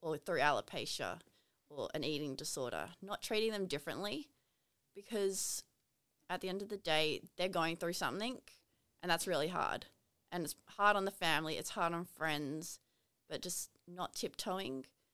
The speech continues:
is one of the biggest things. I know for me, that was a big thing, because I didn't want people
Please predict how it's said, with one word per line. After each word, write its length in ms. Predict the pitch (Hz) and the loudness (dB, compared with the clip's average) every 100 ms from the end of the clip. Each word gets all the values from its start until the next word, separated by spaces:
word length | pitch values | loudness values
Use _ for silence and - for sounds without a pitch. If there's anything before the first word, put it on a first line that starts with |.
| _ _ _ | _ _ _
is 160 | 180 175 | -16 -6
one 100 | 165 | -2
of 80 | 165 | -2
the 60 | |
biggest 480 | 165 160 135 - - | -2 -4 -4 -4 -4
things. 400 | 117 69 - - | -4 -6 -12 -12
I 60 | 170 | -4
know 180 | 165 156 | -2 -2
for 180 | - 180 | -4 -8
me, 260 | 165 165 | -2 2
that 120 | 190 180 | 2 0
was 120 | 185 | -2
a 60 | |
big 240 | 180 190 - | -2 -4 -4
thing, 300 | 202 262 277 - _ _ _ | -6 -4 -6 -10 _ _ _
because 200 | 175 202 190 | -20 -8 2
I 140 | 170 | 2
didn't 160 | 247 233 | 2 -2
want 140 | 208 | -2
people 360 | 196 175 180 | -2 -2 -6